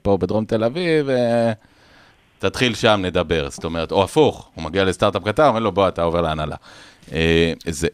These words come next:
ההבדלים בין ברסה אתלטיק לברסה, חוץ מהשם הדומה, הם שמיים וארץ.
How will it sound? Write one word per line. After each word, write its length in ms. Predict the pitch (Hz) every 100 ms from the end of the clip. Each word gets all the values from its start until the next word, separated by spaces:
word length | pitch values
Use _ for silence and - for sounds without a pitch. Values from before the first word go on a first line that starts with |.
| -
ההבדלים 680 | 80 78 71 76 80 123 98
בין 420 | 82 85 76 69 67
ברסה 320 | 92 98 87
אתלטיק 420 | - 95 107 78
לברסה, 680 | 78 73 107 110 - 78 73
חוץ 260 | 78 90 -
מהשם 460 | 90 76 - 101 101
הדומה, 300 | 80 80 127
הם 480 | 92 82 76 80 76 _ _ - -
שמיים 380 | - 78 92 92
וארץ. 440 | 82 123 85 -